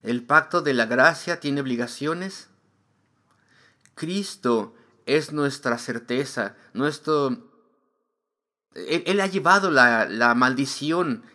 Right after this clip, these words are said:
Él ha pagado nuestro castigo y ha vivido la vida perfecta, eh, y su justicia perfecta divina nos es dada, pero tenemos obligaciones. ¿Estamos en el pacto?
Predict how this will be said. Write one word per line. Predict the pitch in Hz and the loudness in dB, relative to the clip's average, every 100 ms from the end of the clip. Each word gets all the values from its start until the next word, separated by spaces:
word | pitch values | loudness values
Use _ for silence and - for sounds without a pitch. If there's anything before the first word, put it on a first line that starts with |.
| - | -6
Él | 139 170 | -4 0
ha | 190 190 | 0 2
pagado | 170 160 190 | 2 4 2
nuestro | 202 196 147 | 0 -4 -6
castigo | 131 127 - 151 156 | -4 -6 -6 -4 -2
y | 151 | 0
ha | |
vivido | 151 151 135 160 185 | 0 -2 -6 -6 -2
la | 190 151 | 0 2
vida | 147 151 | 0 -2
perfecta, | 139 131 - 139 139 - 135 139 - - - - | -2 -6 -2 -2 0 0 0 -2 -18 -20 -20 -10
eh, | 123 135 123 | -4 -2 -2
y | 120 131 139 | -2 0 0
su | 139 143 | -2 -6
justicia | 143 131 - 135 | -8 -10 -10 -6
perfecta | 147 135 147 143 | -6 -4 -4 -2
divina | 131 123 139 135 | -2 -2 -2 -2
nos | 127 - | -4 -4
es | 120 107 | -6 0
dada, | 107 107 104 104 - - | 2 2 0 -4 -14 -10
pero | - 127 | 0 0
tenemos | 127 131 139 135 | 2 0 -2 -4
obligaciones. | 123 117 120 120 120 127 120 101 - _ _ _ _ _ _ _ _ _ - | -4 -2 -4 -4 -6 -4 -6 -10 -16 _ _ _ _ _ _ _ _ _ -8
¿Estamos | 131 - 135 156 151 | -8 0 0 0 -4
en | 156 | -2
el | 117 107 | -2 -2
pacto? | 143 165 - 185 | -4 -6 -8 -12